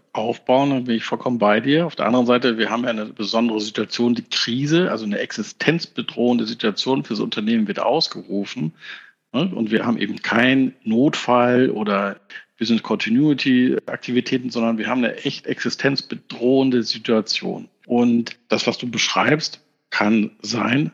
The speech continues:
aber auch da, der Vertreter muss ja eine entsprechende Kompetenz haben und eben auch ein Rückgrat. Im Grunde genommen gilt das Gleiche. Wenn dann der Vertreter sagt, "Ich fühle mich dieser Situation nicht gewachsen, temporär oder für eine bestimmte Zeit in diese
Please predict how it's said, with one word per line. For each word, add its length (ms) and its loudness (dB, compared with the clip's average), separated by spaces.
aber 580 0
auch 160 -6
da, 380 2
der 100 0
Vertreter 720 0
muss 240 0
ja 80 2
eine 200 0
entsprechende 540 -2
Kompetenz 680 -2
haben 360 -2
und 200 -6
eben 380 2
auch 280 0
ein 100 -2
Rückgrat. 640 0
Im 100 -2
Grunde 140 2
genommen 260 0
gilt 180 0
das 140 -6
Gleiche. 400 2
Wenn 140 0
dann 180 2
der 80 2
Vertreter 400 0
sagt, 260 0
"Ich 160 -2
fühle 200 4
mich 120 0
dieser 260 2
Situation 600 0
nicht 240 0
gewachsen, 640 0
temporär 760 4
oder 160 0
für 80 -4
eine 180 4
bestimmte 340 -4
Zeit 280 0
in 240 2
diese 380 2